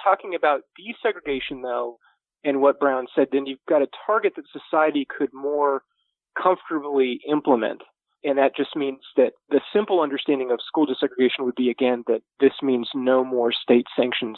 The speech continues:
school segregation, no more Jim Crow education. And to most ordinary people, to most Americans, that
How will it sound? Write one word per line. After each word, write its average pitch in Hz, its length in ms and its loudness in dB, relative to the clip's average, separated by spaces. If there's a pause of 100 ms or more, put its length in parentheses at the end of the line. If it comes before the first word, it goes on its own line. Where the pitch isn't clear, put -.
school 123 360 2
segregation, 113 560 -2
no 120 120 0
more 120 220 0 (100)
Jim 117 160 0
Crow 117 380 -2
education. 120 760 -2 (520)
And 156 240 0 (100)
to 170 60 -6
most 208 340 0 (320)
ordinary 185 500 0
people, 165 260 -4
to 139 60 0
most 135 320 -8
Americans, 127 560 -6
that 151 200 2